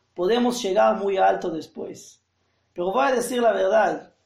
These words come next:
una persona que no tiene raíces,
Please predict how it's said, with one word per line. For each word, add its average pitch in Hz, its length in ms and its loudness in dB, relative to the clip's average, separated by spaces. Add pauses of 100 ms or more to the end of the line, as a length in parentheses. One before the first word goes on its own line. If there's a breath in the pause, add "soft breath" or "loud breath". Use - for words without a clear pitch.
(260)
una 240 280 -2
persona 220 480 -2
que 196 120 -4
no 233 200 -2
tiene 202 240 -2
raíces, - 680 -8